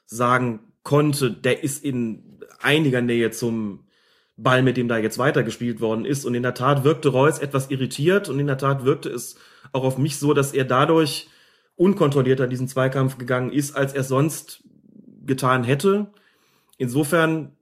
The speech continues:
kann man, anders als der Schiedsrichter, der gesagt hat, für mich hat da keine Beeinflussung stattgefunden, der hat dann den Freistoß gegeben, hat sich auch niemand drüber beschwert, muss man dazu sagen. Also irgendwie hat jetzt auch keiner gesagt, „Ey, da war noch ein zweiter Ball im Spiel und ich hätte ja ohne den.“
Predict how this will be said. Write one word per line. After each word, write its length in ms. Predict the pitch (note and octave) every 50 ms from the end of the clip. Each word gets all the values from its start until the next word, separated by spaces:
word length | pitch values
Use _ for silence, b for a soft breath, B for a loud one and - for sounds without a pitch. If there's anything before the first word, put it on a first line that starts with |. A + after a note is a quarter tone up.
| _ _ _ _ _ _ _ _ _ _ _ _ _ _ _ _ _ - - _ _ _ _
kann 200 | - B2+ C#3+ E3
man, 480 | F3 F3 E3 E3+ E3+ E3 E3 D#3 C#3+ - - -
anders 260 | - C3 C#3+ C#3 -
als 120 | B2+ -
der 80 | - A#2+
Schiedsrichter, 400 | - - D3+ C#3 E3 C#3 - C#3
der 120 | C3+ C3
gesagt 320 | B2+ C3+ B2 C#3 C3+ C#3 -
hat, 400 | C#3 C3+ C#3 - - - _ _ _ _ _ _ _ _ _
für 100 | _ -
mich 140 | B2+ B2+ -
hat 100 | C#3 C3
da 60 | C3+
keine 240 | C3 C3 C3 B2+ B2
Beeinflussung 420 | A#2+ F2+ A2 C3+ - A2+ - A2+ G#2+
stattgefunden, 540 | - C#3+ D#3 - D#3+ C#3+ - D#3+ D#3+ D#3
der 60 | C3+ C3
hat 80 | B2+
dann 100 | A#2+ A2
den 100 | A2+ G#2+
Freistoß 380 | - B2 A2+ A2+ - A2 G2+ -
gegeben, 420 | G#2+ G2+ A2+ C3 D3+ F3+ F3 F3+ B B B B
hat 140 | - B2 -
sich 140 | C3+ C3
auch 120 | F#2+ G#2+ G#2+
niemand 220 | B2 B2 A#2+ A#2
drüber 160 | A2+ A2 G#2+
beschwert, 380 | G2+ G#2 G#2 - B2 C3+ D3+ D3+
muss 100 | D3+ C#3+
man 120 | C#3+ D3
dazu 180 | C#3 C3+ C3+ C#3
sagen. 260 | B2+ C3+ C3 C3 B2+
Also 160 | A#2 A2+ A#2
irgendwie 240 | A2+ G#2 A#2+ B2 B2
hat 260 | B2 B2 - - - b b b b b b b b
jetzt 140 | - - -
auch 120 | A#2 A#2+ -
keiner 220 | C3 B2+ C3+ C3
gesagt, 220 | B2 B2 B2 A2
„Ey, 120 | G#2+ A#2 C3
da 100 | B2+ A#2
war 80 | A#2 B2
noch 80 | B2
ein 60 | A#2+ -
zweiter 240 | - D3 C#3 A2+
Ball 160 | G#2 A2+ B2 C3+
im 80 | C3+
Spiel 240 | C3+ - C3+ C3+ A#2
und 80 | A2 A2+
ich 100 | - -
hätte 140 | B2 -
ja 100 | B2+ A2+
ohne 240 | E2+ A#2 C#3 D3+ D3+
den.“ 300 | D3 D3+ D3+ D#3 D#3+ D3+